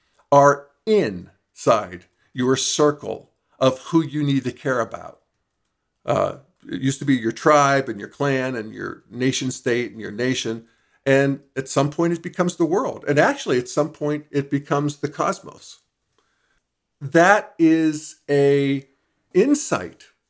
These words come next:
that has traction and potency for people who are at the exit stage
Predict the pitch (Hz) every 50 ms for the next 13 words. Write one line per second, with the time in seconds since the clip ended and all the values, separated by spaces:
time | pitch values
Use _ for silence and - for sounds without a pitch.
0 | _ _ _ _ _ _ _ _ - 135 120 151 147 147 147 143 - - 165 160
1 | 160 160 160 156 156 151 151 - - - _ _ _ _ _ _ _ _ _ _
2 | - - - 196 190 196 - - - - - - - _ _ _ _ _ _ _
3 | _ _ _ _ _ _ - 135 - - - - - - 220 226 - - 78 -
4 | - - - - - - - _ _ _ _ _ _ _ _ _ _ _ _ _
5 | _ _ _ - - 165 165 160 160 - - 202 196 180 - - 175 175 170 160
6 | 165 - - 170 165 165 165 160 - 143 135 127 127 127 123 123 123 123 - _
7 | _ _ _ _ _ - 147 143 143 143 - 139 135 127 - - - 160 160 -
8 | - - - 135 - - - - - - 120 110 101 98 101 95 - - - -
9 | -